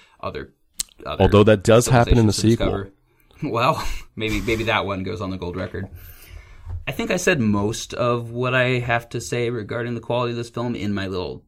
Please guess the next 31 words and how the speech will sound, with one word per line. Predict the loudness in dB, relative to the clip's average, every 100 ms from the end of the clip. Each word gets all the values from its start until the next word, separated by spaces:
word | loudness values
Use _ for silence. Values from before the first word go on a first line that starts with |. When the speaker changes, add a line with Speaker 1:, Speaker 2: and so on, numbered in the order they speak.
| -10
Speaker 1:
Toy | -6 -6
Story | -4 -2 -2
aside | -2 -2 -2 -2
right | -6 -8
before | -12 -12 -8 -6 -6
Final | -6 -6 -4 -4
Judgments. | -2 -4 -4 -6 -8 -12 -20 -20 -20 -20 _ _ _ -14
The | -10 -4 -2
existence | 0 -2 0 -2 -2
of | -4
Toy | -4 -4
Story | -2 -2
doesn't | -2 -4 -6 -10 -6
take | -4 -2
away | -4 -4 -4
from | -6 -6
everything | -8 -8 -8
that | -6
Brave | -6 -6
Little | -8 -8
Toaster | -10 -10 -12 -12
did, | -8 -4 -4 -6
but | -6 -4
I | -6
do | -8 -6 -6
feel | -2 -2
like | -2 -2
I've | -4 -4
seen | -6 -6 -4 -6
this | -6 -6 -6
story | -8 -8 -6 -4 -4 -6